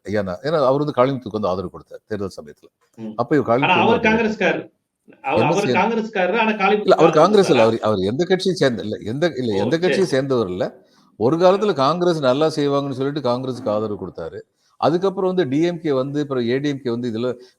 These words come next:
Speaker 1: காளிமுத்து அவருக்கு தனிப்பட்ட முறையில பிடிச்சிருந்தார். துடிப்பான ஒரு இளைஞர் அப்படின்னு சொல்லி. அப்ப காளிமுத்து முதல்ல வந்து சிவகாசி கான்ஸ்டிட்யூன்சில தான் நின்னார் எம் எல் ஏக்கு. அப்ப நிக்கும்போது அவர் வந்து க-, அவருக்கு ஆதரவு கொடுத்தார். அதுக்கு அப்புறமும் காளிமுத்து அவர்ட்ட வந்து ரொம்ப அன்போடையும், ஆ, ப-, பணிவோடையும் நடந்துகிட்டார்.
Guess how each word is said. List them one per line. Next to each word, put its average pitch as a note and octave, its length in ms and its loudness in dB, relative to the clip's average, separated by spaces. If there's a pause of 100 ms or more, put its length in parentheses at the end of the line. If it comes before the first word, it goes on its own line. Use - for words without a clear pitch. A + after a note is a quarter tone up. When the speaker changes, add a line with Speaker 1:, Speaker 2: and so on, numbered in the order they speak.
Speaker 1:
காளிமுத்து F3 400 2
அவருக்கு C#3 180 0
தனிப்பட்ட C#3 400 -6
முறையில A2 240 -8
பிடிச்சிருந்தார். F#2+ 360 -10
துடிப்பான C3+ 440 -4
ஒரு G2 140 -4
இளைஞர் F#2+ 340 -8
அப்படின்னு D#2 100 -20
சொல்லி. D#2+ 280 -20 (540)
அப்ப D3 220 -2
காளிமுத்து D#3+ 400 4
முதல்ல C3 220 0
வந்து D3+ 220 -2
சிவகாசி C3+ 360 -2
கான்ஸ்டிட்யூன்சில G2+ 500 -8
தான் F#2+ 160 -8
நின்னார் E2+ 220 -12 (140)
எம் F#2+ 160 -10
எல் F2+ 120 -8
ஏக்கு. - 140 -20 (500)
அப்ப D3 180 -2
நிக்கும்போது C#3+ 420 -2
அவர் B2 160 2
வந்து A#2 280 -2
க-, G2+ 160 -2
அவருக்கு G2 260 -6
ஆதரவு G2+ 200 -4
கொடுத்தார். F2+ 240 -8
அதுக்கு G#2 220 -6
அப்புறமும் E3+ 680 0
காளிமுத்து C3 400 -2
அவர்ட்ட A2 280 -4
வந்து A2 300 -8 (320)
ரொம்ப A2+ 720 2
அன்போடையும், A2+ 640 -4 (460)
ஆ, F2+ 280 -6
ப-, F2+ 280 -8
பணிவோடையும் A#2 460 0
நடந்துகிட்டார். E2+ 540 -12